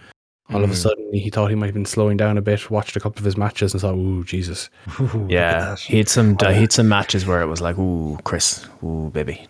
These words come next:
Speaker 2: don't, don't do that lion salt again." <laughs>
Speaker 1: Ah, that,
Speaker 2: Um,
Speaker 1: that poor Lion Salt, the poor fucker.
Speaker 2: Yeah, yeah, he was lucky.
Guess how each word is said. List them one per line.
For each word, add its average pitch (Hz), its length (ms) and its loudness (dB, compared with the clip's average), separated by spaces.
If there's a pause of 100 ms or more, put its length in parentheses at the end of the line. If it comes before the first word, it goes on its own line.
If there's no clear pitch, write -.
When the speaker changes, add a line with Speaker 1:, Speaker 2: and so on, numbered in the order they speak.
Speaker 2:
don't, 90 360 -6
don't 92 160 0
do 98 80 2
that 92 200 2
lion 95 180 2
salt 80 240 -2
again." 85 220 -4 (400)
<laughs> - 340 2 (380)
Speaker 1:
Ah, 120 160 0
that, 85 380 2
Speaker 2:
Um, 87 120 -2 (240)
Speaker 1:
that - 140 -8 (140)
poor 113 240 0
Lion 104 240 0
Salt, 95 400 -4
the 120 80 -12
poor 135 240 0
fucker. 101 280 0
Speaker 2:
Yeah, 85 300 0 (460)
yeah, 87 380 0
he 107 60 -10
was 95 140 -4
lucky. 98 400 0